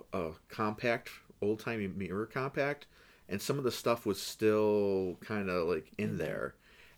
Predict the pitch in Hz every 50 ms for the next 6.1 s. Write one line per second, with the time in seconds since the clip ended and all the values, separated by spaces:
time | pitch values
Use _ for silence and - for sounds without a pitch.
0 | _ - 117 117 120 120 120 117 110 104 101 95 98 95 - - - - - -
1 | - - 92 87 82 76 62 55 - - 131 156 165 151 - - 120 101 - 95
2 | 90 85 87 85 85 92 87 85 87 85 82 80 - - 58 62 - - _ -
3 | - - - - _ _ _ _ - - - - 101 107 113 110 117 110 101 -
4 | 104 98 98 95 95 - - - 110 101 87 87 87 85 85 85 80 73 - -
5 | - - 107 110 110 110 98 113 107 104 - 131 - - 110 95 87 87 85 85
6 | 87